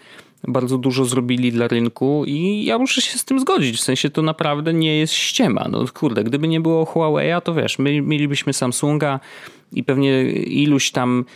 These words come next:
innych chińskich, y, producentów, ale wydaje mi się, że gdyby nie było Huawei'a, to ci inni też chińscy producenci nie wyszliby tak szybko na rynek, nie? W sensie, że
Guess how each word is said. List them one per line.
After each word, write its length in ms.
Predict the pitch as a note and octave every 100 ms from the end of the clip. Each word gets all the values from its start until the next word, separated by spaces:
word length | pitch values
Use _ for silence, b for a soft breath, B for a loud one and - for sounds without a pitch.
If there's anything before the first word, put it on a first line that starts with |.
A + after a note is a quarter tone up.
| B
innych 340 | - E3 D3+ C#3
chińskich, 800 | - C#3+ C3+ - A#2+ A#2+ - -
y, 120 | B2 A2+
producentów, 840 | - A#2 - - A2+ A2+ D3+ - -
ale 520 | F3+ G3+ A#2+ B2+ F#3 B B B B2
wydaje 300 | C3+ D#3 E3
mi 80 |
się, 140 | E3 D#3
że 120 | C#3+
gdyby 300 | C#3 D3 D#3
nie 120 | D3+
było 200 | D3 C#3+
Huawei'a, 540 | C#3 D3+ C3+ C#3 D3 C#3+
to 120 | C3+ _ -
ci 260 | - C3+ -
inni 600 | F3+ G3+ F#3+ E3 C#3 A2+
też 280 | - G#2 -
chińscy 420 | - A2 - -
producenci 680 | - G#2+ A2 - G#2+ A2+ D#3
nie 200 | E3 D#3
wyszliby 540 | C#3+ D3 - C#3+ C#3 -
tak 220 | A2 -
szybko 420 | - - - G#2
na 120 | G2+
rynek, 380 | G2+ G2 - -
nie? 160 | - F3
W 40 |
sensie, 260 | - C#3+ D3
że 200 | C3